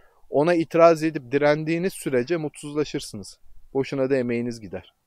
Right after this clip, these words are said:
O ne istiyorsa ona göre yapacaksınız. Benim anladığım şey bu. Durum böyle arkadaşlar.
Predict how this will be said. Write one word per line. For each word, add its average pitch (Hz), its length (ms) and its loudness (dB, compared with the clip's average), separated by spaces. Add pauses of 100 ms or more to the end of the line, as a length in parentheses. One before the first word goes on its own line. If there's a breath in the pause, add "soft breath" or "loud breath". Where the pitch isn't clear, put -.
(720)
O 165 160 4
ne 214 120 4
istiyorsa 185 440 0
ona 185 220 2
göre 151 200 4
yapacaksınız. 104 720 -6 (3500)
Benim 156 200 0
anladığım 156 460 2
şey 165 260 0
bu. 139 180 4 (4000)
Durum 185 260 0
böyle 202 240 8
arkadaşlar. 175 760 4